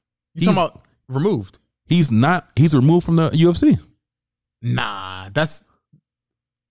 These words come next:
Speaker 2: T J,
Speaker 1: no.
Speaker 2: T J Dillashaw's removed from the U F C off the roster.
Speaker 1: Is that real?
Speaker 2: Yeah.
Speaker 1: I thought I saw that earlier, but they said that he wasn't removed.
Speaker 2: He's removed, bro.
Speaker 1: I don't know.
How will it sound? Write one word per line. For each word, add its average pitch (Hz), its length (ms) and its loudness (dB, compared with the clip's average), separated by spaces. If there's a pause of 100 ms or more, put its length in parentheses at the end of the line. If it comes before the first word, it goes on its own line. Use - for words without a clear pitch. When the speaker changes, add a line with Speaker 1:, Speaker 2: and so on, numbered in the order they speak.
(1040)
Speaker 2:
T 160 80 0
J, 202 180 2
Speaker 1:
no. - 60 -8 (320)
Speaker 2:
T 185 120 2
J 185 120 2
Dillashaw's 160 500 2
removed 120 320 2
from 131 140 0
the 120 60 0
U 117 160 2
F 110 80 -4
C 113 220 0 (160)
off 113 120 0
the 123 100 0
roster. 127 420 -2 (1700)
Speaker 1:
Is 135 120 -6
that 277 160 -2
real? 403 340 -2 (100)
Speaker 2:
Yeah. 294 220 0 (380)
Speaker 1:
I 202 80 -2
thought 285 240 0
I 214 80 -2
saw 302 220 0
that 254 180 0
earlier, 220 340 2
but 151 140 -2
they 190 100 -2
said 220 240 -4
that 185 100 -2
he 180 60 -2
wasn't 180 300 0
removed. 151 460 -2 (380)
Speaker 2:
He's 95 160 -8
removed, 98 400 2
bro. 101 260 0 (1400)
Speaker 1:
I 175 180 0
don't 147 100 2
know. 95 280 -4